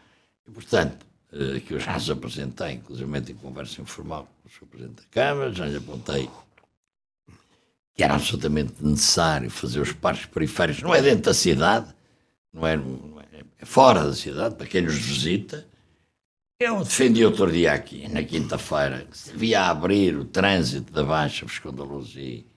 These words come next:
ao trânsito, não ao trânsito todo, mas ao trânsito, o canal, como nós chamávamos, aos transportes públicos, para levar pessoas à Baixa. Não vai ninguém à Baixa às compras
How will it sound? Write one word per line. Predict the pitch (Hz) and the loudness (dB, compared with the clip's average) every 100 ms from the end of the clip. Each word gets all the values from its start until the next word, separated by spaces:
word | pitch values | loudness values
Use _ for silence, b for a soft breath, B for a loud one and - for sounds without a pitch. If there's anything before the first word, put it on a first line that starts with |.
| _ _ _ _ _ _ | _ _ _ _ _ _
ao | 92 85 | 0 2
trânsito, | 104 95 90 65 67 | 4 6 6 2 0
não | 104 123 101 | 4 6 6
ao | 90 | 4
trânsito | 80 92 90 69 73 73 | 2 0 0 0 -4 -6
todo, | - 87 - - | 0 0 0 -4
mas | 80 67 | -4 -4
ao | 71 | -6
trânsito, | - 67 65 | -6 -10 -12
o | |
canal, | 62 85 85 90 85 76 | -4 -2 2 4 4 2
como | - 69 | -2 -12
nós | 69 | -10
chamávamos, | 69 - 73 - 71 65 - _ _ _ _ _ | -8 -6 -2 -2 -4 -10 -20 _ _ _ _ _
aos | 98 87 | -2 -2
transportes | - 73 - - 64 - | -2 -8 -8 -6 -6 -8
públicos, | - - 120 147 - | -12 -4 -4 -4 -8
para | - 98 | -2 0
levar | 82 85 80 | 2 0 0
pessoas | - - 87 78 | 0 4 4 6
à | 73 | 4
Baixa. | 69 76 - - 123 - b b b b b | 4 0 0 -4 -6 -14 b b b b b
Não | 101 110 113 113 101 | 4 6 6 6 4
vai | 92 147 143 | 6 6 6
ninguém | 220 - 202 208 196 | 4 2 0 0 2
à | 185 85 | 2 2
Baixa | 180 180 170 - - | 2 2 2 0 0
às | 78 - | 0 -2
compras | - 87 82 67 - | -2 0 0 -2 -10